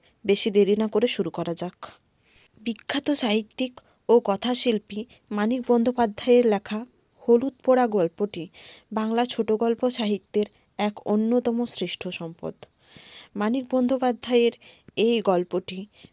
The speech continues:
গ্রাম বাংলার মানুষের মনের মধ্যে থাকা কুসংস্কার, ভূত প্রেতের ভয় এবং এর ফলে সৃষ্ট সামাজিক কুপ্রথাকে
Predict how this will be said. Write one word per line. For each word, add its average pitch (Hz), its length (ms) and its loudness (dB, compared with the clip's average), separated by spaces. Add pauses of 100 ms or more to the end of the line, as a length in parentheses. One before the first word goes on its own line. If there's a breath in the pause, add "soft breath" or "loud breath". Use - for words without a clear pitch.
গ্রাম 233 300 2
বাংলার 240 380 2
মানুষের 208 540 -2
মনের 196 380 -2
মধ্যে 202 360 -2
থাকা 190 400 -8 (380 loud breath)
কুসংস্কার, 247 800 -2 (460 soft breath)
ভূত 240 380 0
প্রেতের 214 380 2
ভয় 185 400 -4 (340 soft breath)
এবং 190 300 0
এর 233 220 0
ফলে 233 220 0
সৃষ্ট 220 440 -4
সামাজিক 214 640 -6
কুপ্রথাকে 208 680 -4